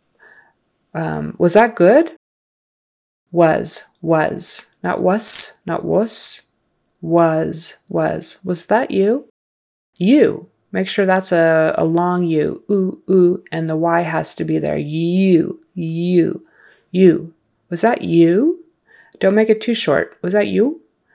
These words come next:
Um, it's gotta be the U relax. You, re-, ooh, relax, ooh, relax. Was that you? That was you, right? That wasn't you? Two. Two,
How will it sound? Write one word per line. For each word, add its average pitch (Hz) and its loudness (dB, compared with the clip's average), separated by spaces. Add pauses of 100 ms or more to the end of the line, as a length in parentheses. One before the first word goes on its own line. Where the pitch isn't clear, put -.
(260)
Um, 165 -6
it's 165 -6
gotta 185 -2
be 185 0
the 165 0
U 185 2
relax. 151 -8
You, 208 0
re-, 170 -4 (120)
ooh, 226 2
relax, 151 -4
ooh, 214 -2
relax. 160 -6 (300)
Was 190 0
that - 2
you? 247 2 (1000)
That 262 0
was 208 4
you, 208 6
right? 180 0 (1000)
That 185 -2
wasn't 226 2
you? 285 2 (840)
Two. 143 4 (500)
Two, 277 2